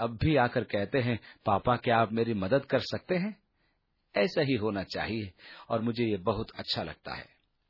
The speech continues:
पन्द्रहवीं आयत में, "मैं बड़े हर्ष से तुम्हारी आत्माओं के लिए खर्च करूंगा और खर्च हो जाऊंगा।" उनके प्रति पौलुस का ये व्यवहार मुझे बहुत अच्छा लगता है।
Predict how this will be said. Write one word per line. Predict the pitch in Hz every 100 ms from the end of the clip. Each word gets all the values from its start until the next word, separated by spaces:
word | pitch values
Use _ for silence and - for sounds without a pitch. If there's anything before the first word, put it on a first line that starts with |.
| _
पन्द्रहवीं | 107 98 90 95
आयत | 113 139 -
में, | 175 - _ - - -
"मैं | 95 87
बड़े | 120
हर्ष | 120 - 190 190
से | - 156
तुम्हारी | - 131 135 127
आत्माओं | 117 117 147 160
के | 143 131
लिए | 117 101 - - -
खर्च | - 143 -
करूंगा | 117 113 143 123 107 - -
और | 113 101
खर्च | - 131 107 -
हो | 95
जाऊंगा।" | 85 82 87 - - _ _ _ _ _ _ -
उनके | 214 226
प्रति | 247 202 196 208
पौलुस | - 135 180 185
का | 185
ये | 151
व्यवहार | 123 107 98 107 151 123
मुझे | 120 120
बहुत | 107 151 139 -
अच्छा | 120 - 107
लगता | 82 - 85
है। | 76